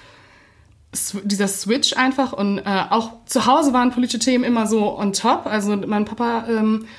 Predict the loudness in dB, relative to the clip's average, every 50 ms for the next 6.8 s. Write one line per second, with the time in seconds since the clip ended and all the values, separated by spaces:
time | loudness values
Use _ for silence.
0 | -20 -20 -20 -20 -20 -20 -20 -20 _ _ _ -2 0 0 2 2 2 4 2 2
1 | 2 0 0 0 0 0 2 0 0 -2 -2 -2 -2 -2 -2 -2 -2 -4 -2 0
2 | 0 0 0 0 0 0 0 0 0 0 0 0 0 0 0 0 0 0 0 0
3 | 0 -2 -8 -20 _ _ _ _ _ _ _ _ _ _ _ _ -2 0 2 2
4 | 2 2 2 0 -2 -4 -4 -4 -6 -8 -6 -6 -2 0 0 0 0 0 0 2
5 | 2 4 4 4 2 0 -2 -4 -4 -4 -4 -4 -4 -4 -2 -2 -2 0 0 0
6 | 0 0 0 0 -2 -4 -6 -4 -2 0 2 2 2 2 0